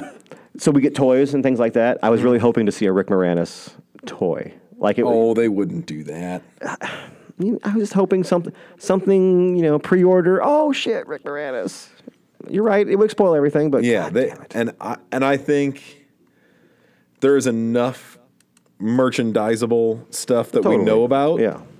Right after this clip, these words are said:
Speaker 2: that it was like, "All right, let's do all that merch
Speaker 1: Yeah.
Speaker 2: to get our, to get the Christmas nut." And then
Speaker 1: Yep.
Speaker 2: if Rick <clears throat> Moranis shows up, you know there's gonna be a Rick Moranis statuette or
Speaker 1: Oh, sure,
Speaker 2: something that
Speaker 1: sure.
Speaker 2: then they can release.
Speaker 1: Yeah.
Speaker 2: And then all of a sudden,
Speaker 1: Yeah.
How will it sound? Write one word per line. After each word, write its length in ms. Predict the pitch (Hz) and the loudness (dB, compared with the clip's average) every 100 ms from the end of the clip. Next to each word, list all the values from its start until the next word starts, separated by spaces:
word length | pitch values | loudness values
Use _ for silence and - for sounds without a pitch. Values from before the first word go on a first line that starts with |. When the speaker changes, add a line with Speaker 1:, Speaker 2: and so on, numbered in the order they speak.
| - | -2
Speaker 2:
that 100 | 120 | 0
it 40 | |
was 100 | 110 | 0
like, 200 | 110 107 | 0 -2
"All 80 | 120 | 0
right, 160 | 139 127 | 0 2
let's 180 | 131 - | 0 -2
do 200 | 131 120 | 0 2
all 180 | 131 143 | 2 2
that 240 | 139 123 | 2 0
merch 480 | 104 95 90 - - 107 | -2 -4 -6 -10 -8 -4
Speaker 1:
Yeah. 180 | 107 92 - _ _ | -2 -4 -14 _ _
Speaker 2:
to 80 | - | -2
get 120 | 117 120 | 2 2
our, 140 | 110 | 2
to 200 | - 117 | -2 -4
get 140 | 113 | -2
the 80 | 107 | -4
Christmas 480 | - 143 - 101 - | -2 -2 0 -6 -6
nut." 260 | 101 95 - | -4 -4 -6
And 180 | - 104 | -6 -2
then 240 | 120 120 - | 0 0 -2
Speaker 1:
Yep. 20 | - | 0
Speaker 2:
if 280 | 139 147 | -2 -2
Rick 200 | 143 147 | -2 -2
<clears throat> 20 | 147 | -2
Moranis 480 | 135 135 135 131 | -4 -2 -2 -4
shows 340 | 123 - 127 123 | -4 -2 -2 0
up, 340 | 143 107 - - - _ _ - _ - _ - | 0 0 -4 -20 -20 _ _ -20 _ -20 _ -8
you 140 | 151 | -4
know 300 | 151 131 120 | 0 2 2
there's 180 | 110 95 | 2 0
gonna 160 | 104 92 | -2 -2
be 140 | 95 | -2
a 80 | 95 | -2
Rick 200 | 92 92 | -4 -6
Moranis 520 | 98 98 95 90 - _ | -6 -4 -4 -6 -12 _
statuette 760 | - 110 98 - 95 90 92 - | -8 -4 -4 -4 -4 -4 -6 -8
or 100 | 87 | -4
Speaker 1:
Oh, 220 | 139 117 101 | 0 0 0
sure, 240 | 113 90 | 0 -2
Speaker 2:
something 200 | 87 85 | -2 -6
that 40 | - | -2
Speaker 1:
sure. 160 | 104 | -2
Speaker 2:
then 160 | 139 131 | 0 2
they 120 | 127 | 0
can 140 | 117 120 | 0 0
release. 280 | 113 107 92 | 0 0 0
Speaker 1:
Yeah. 40 | |
Speaker 2:
And 100 | 127 | 0
then 80 | 143 | 0
all 120 | 170 | 2
of 60 | 151 | 0
a 20 | |
sudden, 260 | 160 147 | 0 0
Speaker 1:
Yeah. 60 | 104 | 0